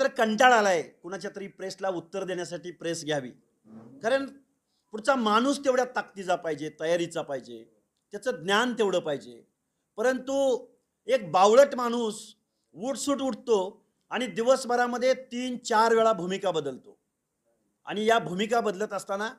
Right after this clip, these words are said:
खोट्या माहितीच्या आधारे महाराष्ट्राला आणि विशेष करून माझ्या मराठा बांधवांच्या, तरुणांच्या डोक्यामध्ये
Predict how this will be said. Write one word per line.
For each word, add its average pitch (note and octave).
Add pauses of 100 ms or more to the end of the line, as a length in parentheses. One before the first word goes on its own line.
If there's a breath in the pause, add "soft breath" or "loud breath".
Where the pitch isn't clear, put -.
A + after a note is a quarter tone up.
(340)
खोट्या C4
माहितीच्या G#3+ (100)
आधारे F3 (380)
महाराष्ट्राला F3 (260)
आणि F#3
विशेष A3+
करून G#3+
माझ्या F#3+
मराठा F#3
बांधवांच्या, F3
तरुणांच्या E3 (320)
डोक्यामध्ये F3